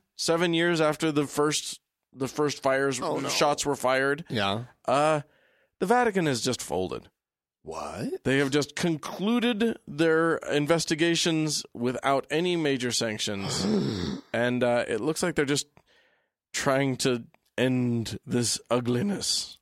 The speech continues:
Speaker 2: 'Cause it's where Francis would like to be.
Speaker 1: Right.
Speaker 2: He's, that's, those nuns are doing what he, where he wants the church to be.
Speaker 1: S-, maybe.
Speaker 2: I
Speaker 1: I
Speaker 2: mean,
Speaker 1: don't
Speaker 2: they
Speaker 1: know.
Speaker 2: might have gone a little far with, like, abortion-y shit.
Speaker 1: And he is clearly not okay with the gays.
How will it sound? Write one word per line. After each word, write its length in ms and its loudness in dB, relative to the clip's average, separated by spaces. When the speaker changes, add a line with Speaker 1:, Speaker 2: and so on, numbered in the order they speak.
Speaker 2:
'Cause 100 -10
it's 160 -10
where 140 -4
Francis 500 -4
would 120 -6
like 180 -6
to 100 -20
be. 360 -4
Speaker 1:
Right. 400 0
Speaker 2:
He's, 260 -4
that's, 260 -2
those 240 0
nuns 360 0
are 60 -2
doing 320 0
what 140 0
he, 220 -6
where 180 -4
he 140 -2
wants 260 -2
the 100 -8
church 340 -4
to 80 -4
be. 400 -2
Speaker 1:
S-, 220 -2
maybe. 840 2
Speaker 2:
I 60 0
Speaker 1:
I 20 2
Speaker 2:
mean, 120 4
Speaker 1:
don't 100 2
Speaker 2:
they 60 4
Speaker 1:
know. 80 4
Speaker 2:
might 100 4
have 120 2
gone 200 2
a 40 4
little 280 2
far 380 2
with, 140 0
like, 160 0
abortion-y 540 -2
shit. 380 -8
Speaker 1:
And 140 0
he 200 2
is 140 2
clearly 500 2
not 420 0
okay 240 -2
with 120 -6
the 80 -10
gays. 440 -10